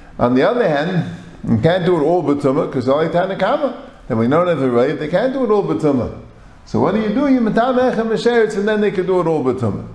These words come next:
That's stating the Gemara. So the Maharsha asks, in Rav Kahana, we had Rav Kahana earlier, that he said Max is Eina Kareiv,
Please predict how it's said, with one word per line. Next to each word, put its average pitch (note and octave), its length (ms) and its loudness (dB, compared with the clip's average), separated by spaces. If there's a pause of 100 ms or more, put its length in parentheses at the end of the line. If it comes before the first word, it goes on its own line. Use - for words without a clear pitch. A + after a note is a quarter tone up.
That's D#3+ 200 0
stating F#3 280 0
the C3+ 100 4
Gemara. A2 360 0 (1400)
So D3+ 340 -2
the C#3+ 80 -4
Maharsha C#3+ 440 -2
asks, - 760 -6 (1000)
in D#3 120 4
Rav D3+ 180 0
Kahana, G#3+ 720 -2
we C#3 100 2
had G3+ 180 2
Rav G#3+ 180 0
Kahana E3+ 280 0
earlier, C3+ 560 -2 (440)
that C3+ 120 2
he A3 100 2
said F3+ 240 0
Max D#3+ 320 0
is C3+ 120 -8
Eina E3 340 0
Kareiv, G2 500 0